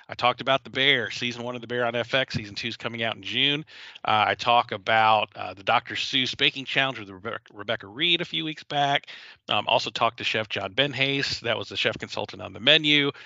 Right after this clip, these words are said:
Lots of good stuff. You can get it all wherever you get your podcasts. So hit that follow and like button and subscribe, and that way you'll be notified of when new things come out.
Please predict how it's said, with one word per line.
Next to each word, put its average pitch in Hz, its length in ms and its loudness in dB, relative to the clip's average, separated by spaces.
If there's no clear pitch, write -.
Lots 143 380 4
of 120 60 -8
good 123 160 -4
stuff. 113 400 0
You 110 60 -10
can 110 140 -12
get 110 200 -4
it 110 80 -6
all 110 360 2
wherever 104 280 -8
you 95 60 -10
get 98 140 -10
your 98 80 -8
podcasts. 101 640 -2
So 98 220 -2
hit 113 160 -2
that 107 160 0
follow 107 360 2
and 101 80 -4
like 120 240 4
button 123 320 4
and 101 100 -10
subscribe, 110 580 2
and 98 400 -2
that 101 180 -2
way 101 120 -6
you'll 98 100 -6
be 98 80 -8
notified 98 460 -2
of 90 80 -12
when 98 220 -6
new 104 320 -4
things 107 240 0
come 117 200 0
out. 131 220 8